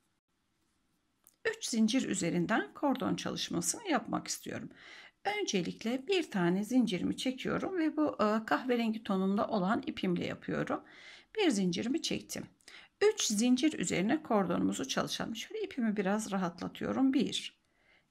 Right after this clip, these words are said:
iki ve üç. Üç tane zincirimi çektim.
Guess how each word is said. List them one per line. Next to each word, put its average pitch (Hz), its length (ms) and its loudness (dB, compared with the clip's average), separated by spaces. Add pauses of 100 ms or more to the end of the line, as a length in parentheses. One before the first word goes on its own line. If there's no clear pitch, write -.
(140)
iki 226 580 -4 (380)
ve 262 460 2
üç. - 440 -4
Üç - 200 -2
tane 190 360 2
zincirimi 214 540 2
çektim. - 440 -6